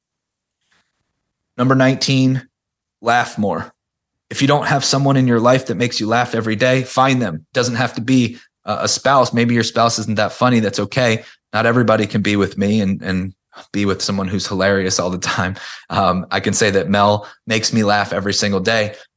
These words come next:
but I have other people in my life that I can also go to, my friends, my family.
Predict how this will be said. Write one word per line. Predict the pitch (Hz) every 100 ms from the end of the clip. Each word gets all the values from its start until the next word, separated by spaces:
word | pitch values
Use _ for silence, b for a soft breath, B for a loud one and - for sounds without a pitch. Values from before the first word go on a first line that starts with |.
| _
but | 113 110 -
I | -
have | 131 117
other | 117 123
people | 117 123 117 110
in | 107
my | 107 101 98
life | 90 98 120 107
that | 104 95
I |
can | 101
also | 98 147 156 117
go | 104 98 92
to, | - 92
my | 87 87
friends, | - 127 113 104
my | 107
family. | - 120 127 117 92